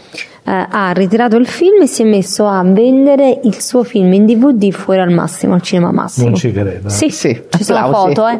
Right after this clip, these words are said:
Speaker 3: E qui applausi.
Speaker 1: Ci sono
Speaker 3: <laughs> Perché
Speaker 1: foto di lui così che con sto telo a terra con i D V D.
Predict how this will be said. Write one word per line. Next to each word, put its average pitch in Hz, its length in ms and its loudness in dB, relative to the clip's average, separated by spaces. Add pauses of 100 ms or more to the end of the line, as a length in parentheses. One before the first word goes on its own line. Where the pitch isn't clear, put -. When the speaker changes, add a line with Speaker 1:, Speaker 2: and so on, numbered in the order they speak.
(140)
Speaker 3:
E 220 100 -4
qui 240 200 0
applausi. 139 600 0
Speaker 1:
Ci 277 240 0
sono 285 140 2
Speaker 3:
<laughs> 220 120 -2
Perché 370 380 -2
Speaker 1:
foto 208 160 0
di 233 200 2
lui 254 360 2
così 220 460 2
che 180 800 0
con 202 120 -2
sto 214 200 0
telo 214 220 2
a 202 60 -2 (120)
terra 196 300 0
con 190 120 2
i 202 160 2
D 202 60 2
V 214 140 4
D. 185 260 2